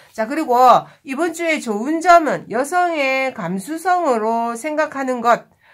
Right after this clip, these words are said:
그들을 이해해주고 사랑해주는 것, 감정적으로, 정서적으로 대화하는 것,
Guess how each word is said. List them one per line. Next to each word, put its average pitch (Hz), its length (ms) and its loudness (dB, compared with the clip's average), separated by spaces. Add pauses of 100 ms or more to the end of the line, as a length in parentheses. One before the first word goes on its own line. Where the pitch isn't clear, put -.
(120)
그들을 269 480 -4
이해해주고 262 640 -4
사랑해주는 254 800 -4
것, 233 260 0 (280)
감정적으로, 220 1120 -2 (200)
정서적으로 220 1120 -2
대화하는 240 800 -4
것, 220 260 0